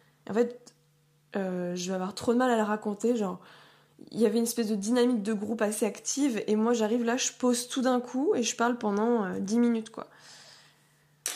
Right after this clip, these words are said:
Donc, euh, c-, je vois que ça casse le truc, personne n'interagit après avec moi, je me dis, « Mais qu'est-ce que j'ai fait de mal ? <laughs> Qu'est-ce qui se passe ? » Enfin...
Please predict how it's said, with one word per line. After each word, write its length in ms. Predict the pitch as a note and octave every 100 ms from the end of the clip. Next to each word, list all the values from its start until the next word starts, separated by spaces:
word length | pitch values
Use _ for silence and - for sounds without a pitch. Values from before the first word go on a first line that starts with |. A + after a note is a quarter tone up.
| -
Donc, 360 | G#3+ G3+ -
euh, 440 | G#3+ F#3+ F#3 F#3+ G3
c-, 340 | A3 - -
je 100 | G3+
vois 120 | G#3 A3
que 60 |
ça 100 | G3+
casse 220 | G3 A#3
le 60 | G#3
truc, 240 | - B3+
personne 280 | C#4+ C4+ B3+
n'interagit 460 | B3 A#3+ G#3+ G#3+ A3
après 240 | A3 -
avec 220 | G3 F#3
moi, 240 | G#3+ A#3+ C4
je 80 | A3+
me 80 |
dis, « 100 | G3+ G3+
Mais 100 | F#3
qu'est-ce 180 | A3
que 100 | -
j'ai 140 | G3 F#3+
fait 180 | - G3+
de 60 |
mal ? 140 | B3 - - - -
<laughs> 460 | - - - -
Qu'est-ce 240 | - C4 -
qui 120 | B3
se 160 | - -
passe ? » 580 | A#3+ B3+ C4+ C4+ - G#3
Enfin... 460 | G3+ - F#3+ F#3